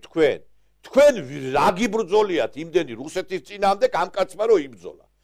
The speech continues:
მაგრამ რო დაინახა ამ კაცმა, რომ უნდა დაიწყოს მოლაპარაკე, ეხლა ვიღაცა დაიწყებს, მე ეს რუსეთი არ იყო. კი,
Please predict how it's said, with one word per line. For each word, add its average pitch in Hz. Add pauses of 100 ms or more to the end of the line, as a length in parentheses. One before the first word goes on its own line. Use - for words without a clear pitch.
(260)
მაგრამ 240
რო 202
დაინახა 247
ამ 190
კაცმა, 196
რომ 139
უნდა 220
დაიწყოს 202
მოლაპარაკე, 170
ეხლა 220
ვიღაცა 214
დაიწყებს, 202
მე 196 (140)
ეს 220
რუსეთი 208
არ 202
იყო. 190 (260)
კი, 254